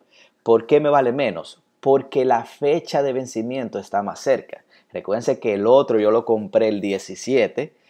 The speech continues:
y este lo estoy comprando hoy, que estamos a veintiuno. O sea, es menos tiempo,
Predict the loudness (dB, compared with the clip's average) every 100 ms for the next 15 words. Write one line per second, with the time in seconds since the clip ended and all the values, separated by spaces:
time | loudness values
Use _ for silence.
0 | -12 -2 2 2 2 -2 -2 -4 -4 -2
1 | 0 0 -2 -4 2 2 2 -2 -10 -12
2 | -2 0 0 -4 -12 _ -4 -2 -2 -6
3 | _ _ -16 -8 -4 -4 -6 -10 -6 -2
4 | -2 -4 -10 -16 -12 -4 -2 -2 -6 _
5 | -10 -8 -8 -6 -4 -4 -6 -2 -2 -2
6 | -4 -8